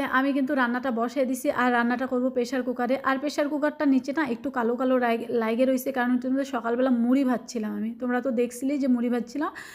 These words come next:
তো ওই প্রেশার কুকারটা না ধুয়ে ওর মধ্যে বসিয়ে দিছি মাংসটা। আর এখানে বসে আছে আমার, আমার সামনেই আমার স্টুডেন্টটা, আর মানে ওই বোনটাও বসে আছে। তো ওনাদেরকে বসে রেখে আমি গল্প টল্প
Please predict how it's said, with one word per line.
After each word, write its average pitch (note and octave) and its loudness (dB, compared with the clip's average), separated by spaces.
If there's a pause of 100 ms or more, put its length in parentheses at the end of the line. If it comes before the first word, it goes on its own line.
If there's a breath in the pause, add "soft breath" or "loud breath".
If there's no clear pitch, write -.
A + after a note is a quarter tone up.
(120 loud breath)
তো - -10
ওই C#4 6
প্রেশার C4+ 0
কুকারটা C#4+ 0
না A#3 2
ধুয়ে D4+ 0
ওর A#3 0
মধ্যে A#3 2
বসিয়ে G#3+ -2
দিছি A3 -6 (360)
মাংসটা। A3 -6 (380 loud breath)
আর B3 6
এখানে C#4+ 6
বসে C4 2
আছে C4+ 0 (120)
আমার, B3 2
আমার B3 2
সামনেই B3 2 (140)
আমার A#3 -2
স্টুডেন্টটা, B3 -2
আর A#3 0
মানে A3 2
ওই A#3+ 2
বোনটাও A3+ 0
বসে A#3 -2
আছে। A#3+ -4 (680 loud breath)
তো C4+ 0 (180)
ওনাদেরকে B3+ 4
বসে B3 0
রেখে A#3+ -2
আমি B3+ 4
গল্প A3+ 0
টল্প C4 -2